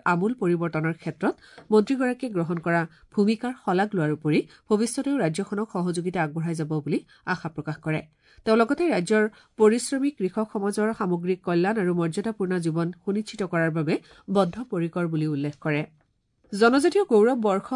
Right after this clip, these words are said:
পষেকৰ সৈতে সংগতি ৰাখি মুখ্যমন্ত্ৰী ডক্টৰ হিমন্ত বিশ্ব শৰ্মাই আজি সোণাপুৰৰ পাটৰকুছিত নৱনিৰ্মিত সোণোৱাল ভৱন উদ্বোধন কৰে। ভৈয়াম জনজাতি পৰিক্ৰমা বিভাগৰ অধীনত সোণোৱাল কছাৰী স্বায়ত্তশাসিত পৰিষদে সাত কোটি তিনি লাখ টকা ব্যয় সাপেক্ষে এই ভৱনটো নিৰ্মাণ কৰি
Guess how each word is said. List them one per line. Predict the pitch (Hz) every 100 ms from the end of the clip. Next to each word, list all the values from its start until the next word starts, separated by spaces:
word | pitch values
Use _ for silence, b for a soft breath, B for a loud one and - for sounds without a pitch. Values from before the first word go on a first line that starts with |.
| 254
পষেকৰ | 202 226 240 240
সৈতে | 226 202
সংগতি | 196 180 190 208
ৰাখি | 214 233
মুখ্যমন্ত্ৰী | 202 160 190 190 208 180
ডক্টৰ | 160 170
হিমন্ত | 160 165 160
বিশ্ব | 147 - 160
শৰ্মাই | - 165 170 370 - B B 208
আজি | 208 233
সোণাপুৰৰ | 233 226 226 254 254
পাটৰকুছিত | 170 185 190 196 220 214
নৱনিৰ্মিত | 180 170 190 190 190 214 226
সোণোৱাল | 220 214 226 214
ভৱন | 202 190
উদ্বোধন | 143 147 156 151
কৰে। | 156 151 _ b b b -
ভৈয়াম | 214 233 262
জনজাতি | 277 294 311 285
পৰিক্ৰমা | 190 180 208 208
বিভাগৰ | 185 185 190 165
অধীনত | 185 170 240 - b b
সোণোৱাল | 233 240 285
কছাৰী | 294 285 285 285
স্বায়ত্তশাসিত | 185 175 208 214 208 214
পৰিষদে | 185 170 160 170 294 -
সাত | 233 202 -
কোটি | 226 247
তিনি | 202 180
লাখ | 180 -
টকা | 208 196 190 202 B B
ব্যয় | 185 170 160
সাপেক্ষে | 160 151 156 220 - B B
এই | 214
ভৱনটো | 196 208 220 262 233
নিৰ্মাণ | 175 175 175
কৰি | 151